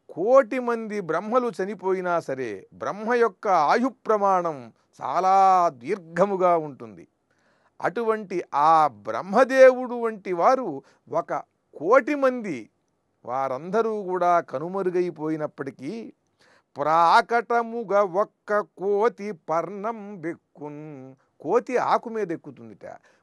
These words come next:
కోతి అంటే సంస్కృతంలో హరి, హరి అనే శబ్దానికి కోతి అనే అర్థం ఉంది. హరి అంటే విష్ణువు అనే అర్థం అని కూడా ఉన్నది.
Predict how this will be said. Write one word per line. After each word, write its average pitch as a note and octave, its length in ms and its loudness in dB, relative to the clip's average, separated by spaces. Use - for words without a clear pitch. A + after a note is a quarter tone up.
కోతి A3+ 500 -2
అంటే D#3+ 500 -4
సంస్కృతంలో F3+ 960 -8
హరి, F3 420 -6
హరి A#3+ 360 -2
అనే A3+ 200 -2
శబ్దానికి F3 560 -4
కోతి E3+ 420 -6
అనే D#3 120 -6
అర్థం B2 300 -8
ఉంది. G2+ 300 -16
హరి A3 300 0
అంటే G3 360 0
విష్ణువు F3+ 440 -10
అనే F#3 180 -4
అర్థం D3+ 380 -6
అని D3 120 -14
కూడా B2+ 300 -6
ఉన్నది. F#2+ 460 -16